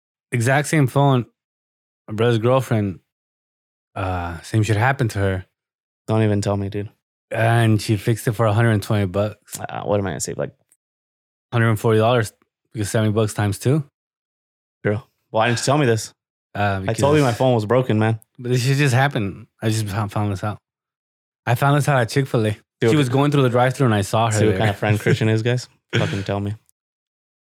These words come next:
Speaker 1: Sometimes you gotta learn your lessons. You gotta pay the bills so you can figure it out,
Speaker 2: Yeah.
Speaker 1: you know?
Speaker 2: So I broke my fucking phone screen twice. So I might as well have just bought the new iPhone because now I'm, like, four hundred dollars deep on two screens. And I guarantee I'm gonna break it one more time.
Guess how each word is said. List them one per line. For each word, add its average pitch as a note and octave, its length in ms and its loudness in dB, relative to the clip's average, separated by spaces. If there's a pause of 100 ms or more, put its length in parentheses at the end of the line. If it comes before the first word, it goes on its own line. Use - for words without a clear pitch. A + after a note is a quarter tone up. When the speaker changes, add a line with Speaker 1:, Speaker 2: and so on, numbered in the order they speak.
(280)
Speaker 1:
Sometimes F3 260 4
you F3 60 2
gotta F3+ 160 2
learn F3 140 2
your E3+ 100 4
lessons. F3+ 320 2
You D3 60 2
gotta D3 120 2
pay D3+ 160 0
the C#3+ 80 2
bills D3 320 2
so - 260 -4
you A#2 120 2
can A2+ 200 -2
figure A#2+ 460 0
it A2+ 60 4
out, A#2+ 160 2
Speaker 2:
Yeah. A2+ 160 4
Speaker 1:
you C3 60 2
know? - 40 -4 (160)
Speaker 2:
So G2 280 0
I G2 80 2
broke A2+ 340 2
my A2 100 0
fucking G#2+ 400 -2
phone G2+ 260 -4
screen G2 340 -6
twice. G2+ 300 0
So A#2 160 0
I C3+ 120 2
might F3 200 0
as C#3+ 120 2
well C3 160 2
have A#2+ 120 2
just A2 220 0
bought A2+ 280 0
the A#2 60 -4
new G#2+ 140 -2
iPhone A2 400 0
because G#2 200 -2
now A#2+ 200 2
I'm, A2 140 0
like, G#2+ 260 -2
four G#2+ 180 2
hundred G#2+ 180 2
dollars G2 300 2
deep G#2 240 0 (240)
on G#2+ 160 0
two G#2 160 0
screens. G2 440 -2 (240)
And D#3 100 -10
I A#2 140 2
guarantee B2 480 0
I'm G#2+ 80 0
gonna G2+ 120 0
break F#2+ 240 0
it F#2 80 -4
one G2+ 140 -4
more G2+ 120 -4
time. - 280 -8